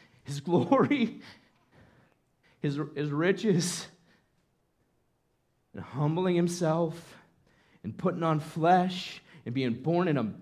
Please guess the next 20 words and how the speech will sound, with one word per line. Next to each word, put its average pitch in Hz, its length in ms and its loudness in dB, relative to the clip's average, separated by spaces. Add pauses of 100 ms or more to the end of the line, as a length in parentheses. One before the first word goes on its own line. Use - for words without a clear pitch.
(180)
manger, 180 1120 0 (1800)
walking 165 720 0
and 135 140 0
living 165 280 2
a 139 100 0
life 160 380 4
of 143 120 -8
humility 160 600 4
and 131 160 -4
poverty, 165 800 0 (3500)
of 127 120 -2
obeying 165 800 6
God 160 680 8 (760)
at 151 320 2
every, 190 640 8 (480)
every 220 400 8
turn 180 580 2
in 151 120 2
his 156 180 2
life, 165 400 4